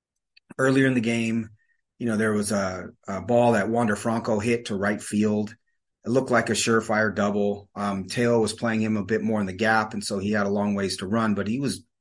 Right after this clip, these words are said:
he was Cadillacing it out there, coasting over to the ball. Ball doesn't bounce off the wall the way you would expect it to. Franco goes all the way to third, so it ends up being a triple. And from my eye, had Teo really busted it over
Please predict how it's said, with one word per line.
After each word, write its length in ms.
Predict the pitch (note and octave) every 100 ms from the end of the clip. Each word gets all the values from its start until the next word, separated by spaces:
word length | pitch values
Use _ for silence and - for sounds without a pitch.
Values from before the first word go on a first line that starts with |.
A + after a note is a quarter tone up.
| _
he 100 | B2
was 140 | B2+
Cadillacing 640 | - - C3 B2 F#2 F2+ F#2
it 120 | F2
out 200 | E2+ F2+
there, 320 | - F2 D#2 - _ _ _ -
coasting 440 | A#2+ B2 - A#2
over 180 | A2 G#2+
to 80 | -
the 60 |
ball. 540 | F#2+ A#2+ C3 G2 G2 - _ _ _ _ _
Ball 200 | A#2+ C#3
doesn't 340 | C3 B2+ A#2
bounce 300 | G#2 A#2 A2
off 180 | A2+ A2
the 80 | A2
wall 240 | G#2 A2
the 60 | G#2
way 160 | G2+ G2
you 100 | G2
would 100 | F#2
expect 440 | F2+ - A2+ A2
it 100 | F#2
to. 320 | - F2+ F#2+ - _ _ _ _
Franco 420 | - A#2+ C3 B2+
goes 300 | A2 A2+ A2
all 140 | A2+
the 60 | A2+
way 120 | A2
to 100 | G#2
third, 380 | G#2 C3+ G#2 F2
so 80 | G#2
it 100 | G2+
ends 220 | A2 G#2+
up 120 | A2
being 200 | G#2+ A2
a 60 | F#2
triple. 520 | - B2 - E2+ - _ _ _ -
And 500 | A2+ A2 G#2 G2 G2 _ _ _ _
from 240 | - A#2 G#2+
my 220 | A2+ C#3 -
eye, 440 | G#2 G2 G2 A2 - _ _ _
had 280 | - C3 A#2+
Teo 340 | - C3 B2+ A#2+
really 300 | A#2+ A#2 G2+
busted 420 | A2+ A#2+ - C3+
it 140 | B2 -
over 500 | A#2+ A#2 A2 G#2+